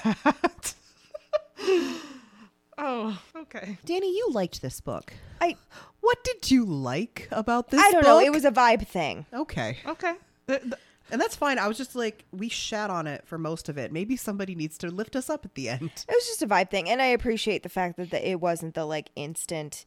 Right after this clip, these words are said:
Speaker 3: "Okay, fine, you know, yes, you said these things to hurt me, and, and, but we're fine. We're good." We're, you know, like, she at least made him work for it.
Speaker 1: Right.
Speaker 2: Yeah.
Speaker 3: Which i-, is a big gripe for me in romance novels sometimes, is that, like, they fucked up,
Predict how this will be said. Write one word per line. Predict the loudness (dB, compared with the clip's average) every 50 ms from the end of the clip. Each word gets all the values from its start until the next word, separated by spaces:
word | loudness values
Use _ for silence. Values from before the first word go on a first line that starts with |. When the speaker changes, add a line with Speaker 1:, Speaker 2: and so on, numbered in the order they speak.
| _
Speaker 3:
"Okay, | 4 4 6 4 2 2
fine, | 2 2 2 4 4 4 2 0 -2
you | -6 -6 -4
know, | -4 -4
yes, | -4 0 0 0 0 0 -4 -8
you | -8 -8
said | -6 -6 -6 -6 -6
these | -8 -10 -8
things | -8 -8 -8 -8 -8 -10
to | -12 -10
hurt | -8 -8 -8 -8 -8
me, | -10 -10 -8 -8
and, | -10 -10 -8 -6
and, | -6 -6 -6 -6 -8 -12 -14 -18 -20 _ _ _ _ _ _ _ _ -4
but | -2 0 0 0
we're | -2 -4
fine. | -2 -2 -2 -2 -4 -4
We're | -8 -6
good." | -4 -4 -6 -4 -6
We're, | -8 -8 -8 -8
you | -12 -10 -8 -6
know, | -4 -4 -2
like, | -2 -2 -4 -4
she | -8 -12 -10 -8 -6 -6
at | -6
least | -6 -6 -6 -6
made | -6 -6 -6 -6
him | -6 -8
work | -8 -8 -10 -10 _
for | _ -10 -8 -8 -8
it. | -10 -12 _
Speaker 1:
Right. | -2 -2 0 0 -2 -4 -6 -8 -12 -14 -12 -8
Speaker 2:
Yeah. | -4 -4 -2 -2 -4 -6 -10 -12 _
Speaker 3:
Which | 0 2 2 2 2 0 -6 -6 -10
i-, | -10 -10 -10 _ _
is | 2 2 2 2
a | 0 -2
big | -2 -4 _ 0 0 0 0 -4
gripe | -4 0 0 2 0 0 -4
for | -10 -8 -6 -6 -6
me | -4 -6 -6 -6 -6 -6
in | -6 -6 -6
romance | -6 -6 -6 -4 -6 -6 -6 -8 -8
novels | -8 -8 -6 -6 -6 -8
sometimes, | -8 -10 -12 -12 -10 -10 -10 -8 -8 -6 -8 -8 -10 -10
is | -10 -12 -10
that, | -6 -6 -4 -4 -4 -6 -8
like, | -6 -6 -6 -6 -8
they | -4 -2 0 0 0
fucked | 0 0 0 0 0 -2 -2
up, | 0 0 -2 -2